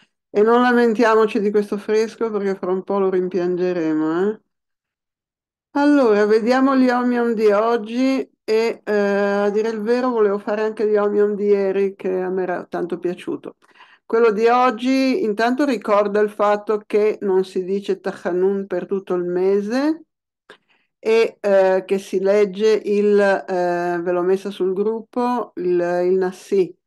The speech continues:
la descrizione delle offerte portate dai, dai Nessim, dei, dei capi di ogni tribù durante i dodici giorni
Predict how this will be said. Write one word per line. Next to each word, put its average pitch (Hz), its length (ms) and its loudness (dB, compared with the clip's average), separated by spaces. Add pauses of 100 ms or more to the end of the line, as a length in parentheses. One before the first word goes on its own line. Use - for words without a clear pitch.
(180)
la 180 220 -6
descrizione 196 720 -2
delle 180 140 0
offerte 190 440 -2
portate 185 520 -2
dai, 165 480 -2
dai 170 640 -8
Nessim, 175 540 -2
dei, 160 260 -4
dei 160 120 -4
capi 175 280 -6
di 170 100 -2
ogni 170 200 0
tribù 185 480 -2
durante 175 380 -2
i 170 40 -2
dodici 175 460 -4
giorni 202 560 0